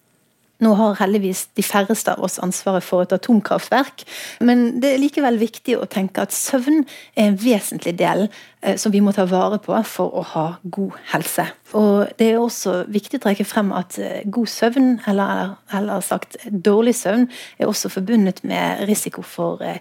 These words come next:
dårligere hjernehelse, økt risiko for demens. Og generelt sett egentlig dårligere helse. Det er også en del studier som knytter søvnmangel opp mot risiko for fedme, og en del andre sykdommer, og også til og med krefttyper.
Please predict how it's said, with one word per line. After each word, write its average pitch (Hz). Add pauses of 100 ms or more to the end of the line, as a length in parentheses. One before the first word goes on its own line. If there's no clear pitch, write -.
(300)
dårligere 196
hjernehelse, 196 (180)
økt -
risiko -
for -
demens. 185 (800)
Og 254
generelt 285
sett -
egentlig 214 (100)
dårligere 226
helse. 180 (180)
Det 220
er 240
også 208
en 196
del 208
studier -
som 185
knytter 180
søvnmangel 175
opp -
mot 175
risiko 190
for -
fedme, 208 (340)
og 202
en 190
del 180
andre 175
sykdommer, 185
og 180
også 180
til 180
og 170
med 170
krefttyper. -